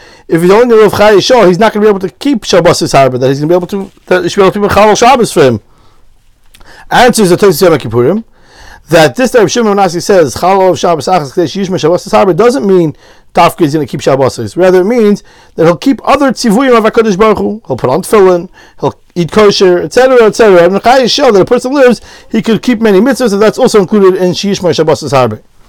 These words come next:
Similar to this, the Meiri writes that even though we know that he's for sure not gonna be able to live only one hour, Machal Shabbos, 'cause in that hour he could do tshuva and, and ha-, have a kaparas avainas. Rav Yosef Engel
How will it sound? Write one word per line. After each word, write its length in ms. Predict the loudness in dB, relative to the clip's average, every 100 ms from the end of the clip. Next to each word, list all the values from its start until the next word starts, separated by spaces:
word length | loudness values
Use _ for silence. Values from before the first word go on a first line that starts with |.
| -20 -20 -12
Similar 320 | -2 0 2
to 80 | 2
this, 160 | 0
the 80 | -2
Meiri 320 | -4 -2 2
writes 260 | 2 2 -2
that 100 | -6
even 220 | -2 0
though 240 | 2 2
we 120 | 2 0
know 140 | 2
that 100 | 2
he's 100 | 0
for 60 | -4
sure 100 | -4
not 120 | -2
gonna 120 | -2
be 40 | -2
able 180 | 0
to 40 | 0
live 200 | 0 0
only 240 | -2 0
one 160 | 0 2
hour, 360 | 4 4 2 -2 -18 _ -6
Machal 360 | 0 0 0
Shabbos, 320 | 0 0 0
'cause 160 | -2 -4
in 100 | 0
that 180 | 2 2
hour 360 | 2 4 4
he 80 | 2
could 140 | -2 -6
do 100 | -6
tshuva 520 | -2 0 2 2 0 _ _ _ -8
and, 440 | -2 0 0 -4 -10 -16 -16 _ -4
and 300 | -2 -2 -4
ha-, 240 | -6 -6 -4
have 200 | -2 -2
a 20 |
kaparas 420 | -2 0 0 2
avainas. 440 | 0 0 -2 -6 -14 _
Rav 160 | -10 0
Yosef 280 | 0 0 -2
Engel 460 | 0 2 2 0